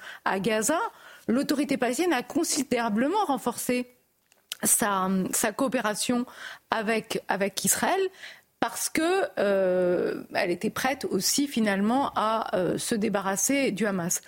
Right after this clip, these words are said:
Et puis d'autre part, la raison pour laquelle c'était quand même commode pour, euh, pour, euh, pour Israël, pour les différents gouvernements israéliens depuis deux mille sept,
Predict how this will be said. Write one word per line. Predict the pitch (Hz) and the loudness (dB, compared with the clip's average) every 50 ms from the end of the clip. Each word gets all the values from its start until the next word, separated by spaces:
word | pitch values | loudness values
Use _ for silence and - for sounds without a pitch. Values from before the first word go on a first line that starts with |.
| - - - - - - - | -10 -10 -10 -8 -8 -8 -4
Et | - - 285 | -2 -2 -2
puis | - - - 311 294 - - - - 226 | 0 0 -2 -2 -2 -2 -6 -6 -2 0
d'autre | 175 311 320 311 - 269 | 0 0 0 0 -2 -2
part, | - 359 381 349 | -2 0 0 0
la | 277 | 0
raison | 233 254 240 254 269 240 | 0 0 0 0 0 0
pour | 226 240 254 | 0 0 0
laquelle | 247 240 - - 269 254 - | 0 0 0 0 0 0 0
c'était | - - 226 - 233 220 | 0 -2 -2 0 -2 -2
quand | - - 220 | 0 0 0
même | 220 214 220 226 | 2 2 0 0
commode | 220 - 262 247 233 233 233 226 202 202 - - - | 0 0 0 0 2 0 0 0 0 -2 -4 -6 -6
pour, | - - 214 208 180 190 | -2 -2 0 0 0 0
euh, | 175 175 175 | 0 0 -2
pour, | - - - 202 190 185 | -4 -4 -4 -4 -2 0
euh, | 185 175 165 | 0 0 0
pour | - - - 175 196 | -2 -4 -4 -2 -2
Israël, | 180 - - - 262 320 320 247 | 0 0 0 2 2 0 0 -2
pour | - 208 | -2 -2
les | 208 190 | -2 0
différents | 175 196 - 208 202 196 202 | 0 0 0 0 0 0 2
gouvernements | 185 190 196 180 185 196 190 185 185 | 2 2 0 0 0 0 0 0 0
israéliens | 180 202 175 - - 190 180 185 190 196 190 | 0 0 0 0 0 0 0 0 0 -2 -2
depuis | 180 - - - 180 | -2 -4 -6 -6 -2
deux | 190 | -2
mille | 185 180 180 190 | 0 0 0 -2
sept, | - - - 294 339 - - | -2 0 0 0 0 -2 -6